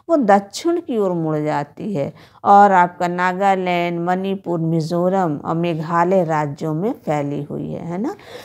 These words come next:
तो इनमें यहाँ पर कौन-कौन सी पहाड़ियाँ हैं? यहाँ पर हैं पट-, इनको स्थानीय नाम,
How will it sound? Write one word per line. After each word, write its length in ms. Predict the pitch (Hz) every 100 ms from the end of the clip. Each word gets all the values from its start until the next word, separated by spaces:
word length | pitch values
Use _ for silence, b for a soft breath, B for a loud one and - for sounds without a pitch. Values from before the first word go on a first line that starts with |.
| B -
तो 340 | 220 226 226
इनमें 420 | 240 240 254 277
यहाँ 380 | 262 226 240 247
पर 100 | 247
कौन-कौन 580 | - 220 220 262 254 247
सी 180 | 254 262
पहाड़ियाँ 680 | 254 247 233 226 233 240 240
हैं? 220 | 240 240 240 B B
यहाँ 400 | 196 196 220 220
पर 120 | 208
हैं 320 | 196 196 190 190
पट-, 220 | 175 233
इनको 440 | 220 175 175 185
स्थानीय 720 | 190 - - 180 190 208 214 214 B _
नाम, 280 | 190 185 180